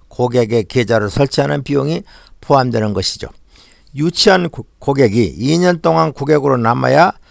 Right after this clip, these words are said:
신용카드 회사는 그 고객으로부터 흑자가 된다고 합니다. 그러니까 고객이 일 년 이내로 탈출해버리면 연간 오십 달러를 잃게 되고,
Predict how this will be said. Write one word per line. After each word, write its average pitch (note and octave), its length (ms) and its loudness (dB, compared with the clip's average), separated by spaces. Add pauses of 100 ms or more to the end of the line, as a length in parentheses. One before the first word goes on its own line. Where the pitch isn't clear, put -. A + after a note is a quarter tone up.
(120)
신용카드 - 1040 -2
회사는 C3 460 0 (320)
그 D3+ 180 0
고객으로부터 D3 680 2
흑자가 E3+ 420 0
된다고 C#3+ 300 2
합니다. B2 260 0 (920)
그러니까 B2+ 500 0 (320)
고객이 C#3 440 0
일 D#3+ 180 6
년 F#3 200 4
이내로 D#3+ 340 2
탈출해버리면 C3 920 -2 (320)
연간 A#2+ 380 0
오십 B2 380 -2
달러를 D3+ 400 2
잃게 C3 260 -2
되고, F#2+ 320 -2